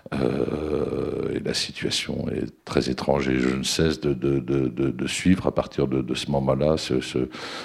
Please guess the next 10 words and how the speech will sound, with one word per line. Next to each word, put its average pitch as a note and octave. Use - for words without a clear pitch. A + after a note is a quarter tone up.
cette -
histoire-là. C#2
J'y C#2+
retourne C#2+
en C2
mille C2+
neuf C2
cent C#2
quatre-vingt-treize, C#2+
euh, B1+